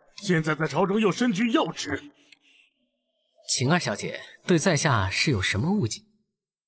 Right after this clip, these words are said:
Speaker 1: <laughs> 怎么会呢？这可是门当户对的好姻缘。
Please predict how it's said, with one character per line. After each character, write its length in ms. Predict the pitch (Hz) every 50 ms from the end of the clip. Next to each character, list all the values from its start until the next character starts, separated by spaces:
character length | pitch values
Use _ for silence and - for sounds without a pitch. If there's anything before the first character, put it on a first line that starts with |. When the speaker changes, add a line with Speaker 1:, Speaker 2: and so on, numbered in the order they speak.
| _ _ _ _ _ _ _ _ _ _ _ _ _ _ - - - - - - -
Speaker 1:
<laughs> 640 | 190 175 160 160 170 160 - - - - - _ _ -
怎 140 | - 110 101
么 120 | 113 127
会 200 | 131 214 269 -
呢？ 60 | 143 - - - - - - - _ _ _ _ _ _ _ _ _ _ _ -
这 160 | - 156 165
可 100 | 143 147
是 160 | 151 - 156
门 260 | 156 147 139 170 202 185
当 200 | 190 185 202 170
户 200 | 160 202 185 170
对 140 | 185 170
的 80 | 139 -
好 200 | - - 127 131
姻 300 | 156 156 185 262 277 254
缘。 380 | 175 135 110 101 - - _